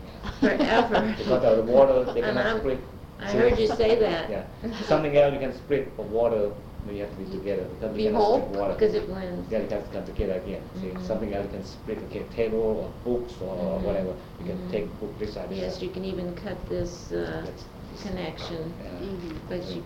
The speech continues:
Speaker 2: can't separate the
Speaker 1: Yeah.
Speaker 2: water.
Speaker 1: See, but with that,
Speaker 2: You're
Speaker 1: friend
Speaker 2: done for. That's it.
Speaker 1: <laughs> Yeah.
Speaker 2: <laughs>
Speaker 3: <laughs> We hope, though.
Speaker 2: Yeah.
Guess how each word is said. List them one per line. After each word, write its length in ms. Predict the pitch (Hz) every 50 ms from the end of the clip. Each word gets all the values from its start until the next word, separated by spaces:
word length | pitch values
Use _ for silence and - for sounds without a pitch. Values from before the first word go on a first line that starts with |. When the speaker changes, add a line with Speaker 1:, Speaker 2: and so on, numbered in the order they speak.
| -
Speaker 2:
can't 200 | - 180 170 180 180 - - - - - - - - - - -
separate 460 | - - 185 175 - 170 165 160 -
the 80 | - 165
Speaker 1:
Yeah. 60 | 160
Speaker 2:
water. 340 | - 165 165 165 - 80 78 78 - - - - - - - - - -
Speaker 1:
See, 100 | 101 98 90 - - -
but 220 | 101 - - 90
with 120 | 95 85
that, 180 | 95 95 92 - - - - - - - -
Speaker 2:
You're 180 | 170 196 214 -
Speaker 1:
friend 340 | - - 202 220 240 262 240
Speaker 2:
done 100 | - -
for. 300 | - 165 156 151 147 151
That's 300 | 151 170 180 180 175 - -
it. 280 | 208 208 185 165 240 240
Speaker 1:
<laughs> 40 | -
Yeah. 640 | 311 269 214 - 208 214 214 214 214 - 196 196 190
Speaker 2:
<laughs> 80 | 175
Speaker 3:
<laughs> 80 | - -
We 160 | 220 226 226
hope, 320 | 226 240 226 233 226 - 170
though. 220 | 175 165 160 156 - - - - - -
Speaker 2:
Yeah. 140 | - -